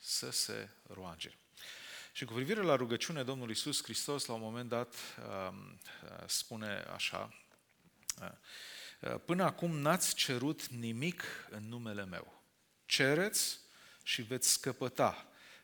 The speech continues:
pentru ca bucuria voastră să fie deplină." Cereți și veți scăpăta, ca bucuria voastră să fie, uh, deplină.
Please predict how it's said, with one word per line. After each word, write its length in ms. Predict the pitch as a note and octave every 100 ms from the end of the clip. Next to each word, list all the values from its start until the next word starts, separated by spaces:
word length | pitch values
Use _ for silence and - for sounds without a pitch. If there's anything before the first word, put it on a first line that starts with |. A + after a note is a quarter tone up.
| -
pentru 280 | B2+ A#2 A#2+
ca 140 | B2
bucuria 600 | A2 A2+ - A2+ D3+ D#3+
voastră 680 | A#2+ B2+ C3+ - - A#2+ A#2 -
să 240 | - - G#2
fie 560 | - A#2 G#2+ G2 F#2+ - - _
deplină." 580 | F#2+ F#2 - F#2 E2+ -
Cereți 440 | - D3 F#3+ G3
și 120 | - A#2+
veți 220 | G#2+ -
scăpăta, 640 | - - F2+ - G2+ C3+ - - - - - -
ca 140 | - A#2+
bucuria 440 | A2+ - B2+ C3+
voastră 360 | A#2+ C3+ - A#2+
să 140 | -
fie, 460 | - A#2+ A2+ G#2 G2+ - - -
uh, 280 | G#2 G2+ F#2 F#2+
deplină. 480 | F#2+ - F2 D#2+